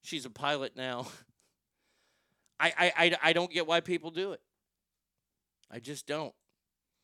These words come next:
Your show gives me some hope in this world. Well, that's, that's my job.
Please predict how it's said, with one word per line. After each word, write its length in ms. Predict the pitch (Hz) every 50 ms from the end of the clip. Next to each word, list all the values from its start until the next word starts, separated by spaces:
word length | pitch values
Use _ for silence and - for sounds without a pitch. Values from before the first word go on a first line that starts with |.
| _ _ _ _ _ _ _ _ _ _
Your 140 | - 139 147
show 300 | 143 - 175 160 160 156
gives 280 | 139 156 160 156 135
me 140 | 139 151 151
some 200 | 143 - 143 139
hope 260 | 131 147 147 147 -
in 100 | - 139
this 180 | 143 135 - -
world. 280 | 143 147 147 147 147 135
Well, 300 | 143 147 156 160 143 - - 123
that's, 280 | 135 135 143 147 - -
that's 340 | 127 135 143 147 143 135
my 120 | 156 165 160
job. 460 | 156 139 165 165 175 170 147 143 -